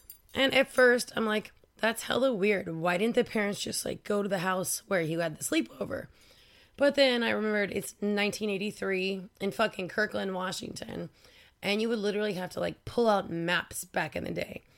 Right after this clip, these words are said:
So I get it. You know, you meet at a landmark, something like that. It's, I don't know. At first I thought it was weird, but nineteen eighty-three seems pretty normal. So his parents show up there. They're waiting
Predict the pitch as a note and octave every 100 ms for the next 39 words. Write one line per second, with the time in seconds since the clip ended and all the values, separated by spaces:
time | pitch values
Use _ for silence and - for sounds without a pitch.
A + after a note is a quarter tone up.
0 | - - - - C#4 C4 - B3 G#3+ G3+
1 | G3+ G3+ - A3 F#3 G3 G3+ G#3 G3 -
2 | G3 G#3 F#3 G3 F#3+ E3 - F3 - -
3 | G3+ G#3 G#3 F#3 F3 D#3 - - - E3+
4 | - - - _ - A3 G#3 - - -
5 | A3+ A#3+ A#3+ A#3+ A#3 A3+ A3 A3 G3 G3
6 | F#3+ - F#3+ F3+ - - G#3 - - F3+
7 | F3+ F3 F3 - E3 - - - - -
8 | - - G#3+ F3+ - F#3 F3+ - F#2+ -
9 | - - - - - - - A3 - C4+
10 | C4 - B3 B3 G3+ - - F#3+ G3 G3
11 | F#3+ F#3 G3 G3+